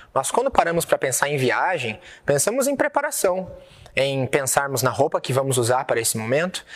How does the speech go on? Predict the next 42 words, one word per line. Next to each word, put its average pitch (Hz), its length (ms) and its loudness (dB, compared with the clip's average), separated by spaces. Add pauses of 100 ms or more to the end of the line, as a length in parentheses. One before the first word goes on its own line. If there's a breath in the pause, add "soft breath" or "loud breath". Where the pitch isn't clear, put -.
(180 loud breath)
em 135 140 0
pensarmos 147 580 0
no 143 100 2
trajeto 139 540 2
que - 120 0
vamos 135 280 -2
fazer 151 400 0 (400 loud breath)
até 151 400 2
esse 170 220 -2
precioso 143 640 2
encontro. 110 500 -8 (320 loud breath)
Quando 262 160 0
pensamos 185 460 2
na 156 160 0
vida 143 420 0
humana, 127 540 0 (360 soft breath)
onde 156 280 2
nós 135 180 2
estamos 123 380 0
agora 120 380 2
e - 20 -6
como 139 240 0
vivemos, 135 580 0 (340 loud breath)
podemos 135 320 2
imaginar 165 540 0
que 139 560 0
essa 160 380 2
vida 151 260 0
também 196 360 0
é 170 40 0
uma 139 140 0
grande 139 260 0
viagem. 120 480 0 (400 loud breath)
Uma 135 220 0
viagem 135 420 0
que 117 100 -4
começa 135 440 0
no 135 100 0
embarque 131 460 0
de 127 80 0
nosso 127 260 0
nascimento, 139 640 0